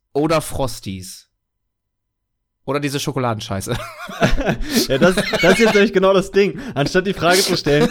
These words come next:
Speaker 1: <laughs>
Speaker 2: "Welche Frühstücksflocken findest du geil?", nennst du
Speaker 1: Nein,
Speaker 2: einfach
Speaker 1: nein, nein, nein,
Speaker 2: zehntausend.
Speaker 1: nein. Wir haben ja eine Kategorie, wir ziehen das durch. <laughs>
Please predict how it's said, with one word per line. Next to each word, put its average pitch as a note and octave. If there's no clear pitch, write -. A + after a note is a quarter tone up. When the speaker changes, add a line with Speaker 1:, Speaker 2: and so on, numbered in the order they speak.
Speaker 1:
<laughs> A3+
Speaker 2:
"Welche D#3
Frühstücksflocken C3+
findest C3
du C3
geil?", F3
nennst G3+
du D#3
Speaker 1:
Nein, C#3
Speaker 2:
einfach -
Speaker 1:
nein, -
nein, B3
nein, -
Speaker 2:
zehntausend. D#3
Speaker 1:
nein. A#2
Wir D#3+
haben G#3+
ja A3+
eine G#3+
Kategorie, G3
wir A3+
ziehen -
das G3+
durch. -
<laughs> -